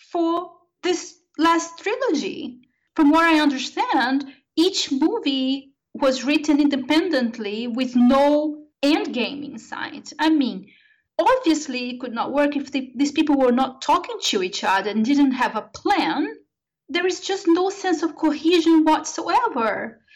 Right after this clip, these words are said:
And then you get to this one, and then you learn that everything you thought you knew <laughs> was happening wasn't really happening. It was not a Skywalker saga at all. It was actually a Palpatine saga,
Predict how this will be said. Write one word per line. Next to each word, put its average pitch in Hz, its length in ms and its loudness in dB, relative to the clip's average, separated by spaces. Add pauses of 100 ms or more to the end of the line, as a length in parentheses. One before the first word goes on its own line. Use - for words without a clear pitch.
(100)
And 294 120 6
then 349 140 2
you 339 140 2
get 294 320 0
to 269 120 -6
this 440 400 -2
one, - 500 -2 (260)
and 285 140 4
then 359 160 -2
you 330 160 4
learn 339 380 2
that - 180 -2
everything 370 760 0
you 285 200 2
thought 247 500 0
you 254 100 -6
knew 247 540 2
<laughs> 269 60 0
was 247 240 0
happening 349 580 -2
wasn't 254 480 -4
really 226 240 -8
happening. - 800 -8 (180)
It - 160 -8
was 233 260 0
not 220 520 2
a 214 40 0
Skywalker - 1040 -4
saga - 760 -2
at - 100 -8
all. 254 300 2
It 196 80 -6
was 220 160 -2
actually 208 300 -4
a - 20 -12
Palpatine - 580 -6
saga, - 440 -8